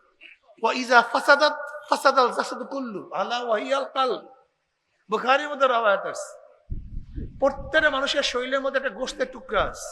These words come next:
ওই গোশতের টুকরা যদি ভালো হয়ে যায়, গোটা মানুষটাই ভালো হয়ে যাবে। বিশ্বাস হয় না?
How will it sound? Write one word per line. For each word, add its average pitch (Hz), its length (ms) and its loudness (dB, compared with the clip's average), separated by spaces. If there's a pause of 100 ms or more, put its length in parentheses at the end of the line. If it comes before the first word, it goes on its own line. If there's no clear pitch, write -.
(1200)
ওই 233 140 4
গোশতের 262 480 0
টুকরা 277 280 0
যদি 277 160 -6 (120)
ভালো 233 200 6
হয়ে 254 180 6
যায়, 240 200 2
গোটা 247 200 -2
মানুষটাই 220 500 0
ভালো 190 160 -2
হয়ে 156 220 -4
যাবে। 135 160 -12 (1080)
বিশ্বাস 247 560 4
হয় 214 220 0
না? 185 80 -4